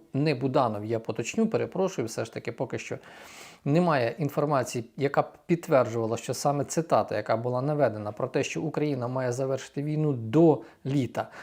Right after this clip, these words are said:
інакше вона постане перед викликом навіть існування. Цю цитату приписують Буданову, хоча Буданов це заперечує.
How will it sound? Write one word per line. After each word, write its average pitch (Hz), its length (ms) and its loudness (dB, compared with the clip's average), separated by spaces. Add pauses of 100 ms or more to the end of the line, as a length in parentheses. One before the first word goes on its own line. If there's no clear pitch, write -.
(200)
інакше 143 600 0 (100)
вона 139 300 2
постане 147 440 0
перед 139 300 0
викликом 131 480 0
навіть 123 300 -2
існування. 160 580 -2 (220)
Цю 156 120 -2
цитату 139 440 2
приписують 123 560 -4
Буданову, 170 560 -2
хоча 123 220 0
Буданов 143 500 0
це 131 440 0
заперечує. 123 880 0